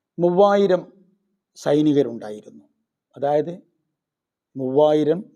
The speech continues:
ഭടന്മാർ. മുൻ-, മൂവായിരം ഭടന്മാരെ വഹിക്കാൻ മൂവായിരം ഒട്ടകങ്ങളുണ്ടായിരുന്നു. കൂട്ടത്തിൽ യുദ്ധത്തിന് ഏറ്റവും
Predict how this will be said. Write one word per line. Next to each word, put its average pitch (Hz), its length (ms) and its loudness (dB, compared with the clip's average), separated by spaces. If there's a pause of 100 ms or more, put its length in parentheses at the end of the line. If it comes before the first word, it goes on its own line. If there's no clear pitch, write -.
(220)
ഭടന്മാർ. 127 460 -6 (1400)
മുൻ-, 185 300 0
മൂവായിരം 196 800 0
ഭടന്മാരെ 160 720 0
വഹിക്കാൻ 143 640 -2
മൂവായിരം 147 880 -2
ഒട്ടകങ്ങളുണ്ടായിരുന്നു. 156 1080 -2 (1040)
കൂട്ടത്തിൽ 151 760 -4 (560)
യുദ്ധത്തിന് 151 440 -4
ഏറ്റവും 165 560 -2